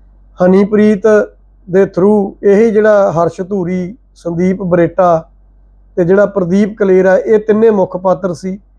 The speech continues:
ਡੇਰੇ ਦੇ ਵਿੱਚ, ਤੇ ਇਹ ਮਹਿੰਦਰਪਾਲ ਬਿੱਟੂ ਹੋਣਾ ਵਾਲੀ ਸਾਰੀ ਟੀਮ ਦੇ।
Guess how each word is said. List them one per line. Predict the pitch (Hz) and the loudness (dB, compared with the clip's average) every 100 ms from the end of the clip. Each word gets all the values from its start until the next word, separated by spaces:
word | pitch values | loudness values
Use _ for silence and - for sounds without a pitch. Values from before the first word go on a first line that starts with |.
| _ _ _ _ _ _ - - - - 190 | _ _ _ _ _ _ -20 -20 -20 -10 -2
ਡੇਰੇ | 165 185 208 | 2 4 4
ਦੇ | 214 | 2
ਵਿੱਚ, | 220 214 226 226 226 | 0 0 -2 -2 -2
ਤੇ | 233 | -4
ਇਹ | 233 226 | -2 -2
ਮਹਿੰਦਰਪਾਲ | 202 214 185 185 196 190 | -2 -2 -2 -2 0 0
ਬਿੱਟੂ | 185 180 202 175 | -2 -6 -4 -2
ਹੋਣਾ | 180 | 0
ਵਾਲੀ | 180 180 180 | 2 0 -2
ਸਾਰੀ | 170 190 | -2 -2
ਟੀਮ | 180 185 156 143 | -4 -8 -8 -10
ਦੇ। | 139 | -16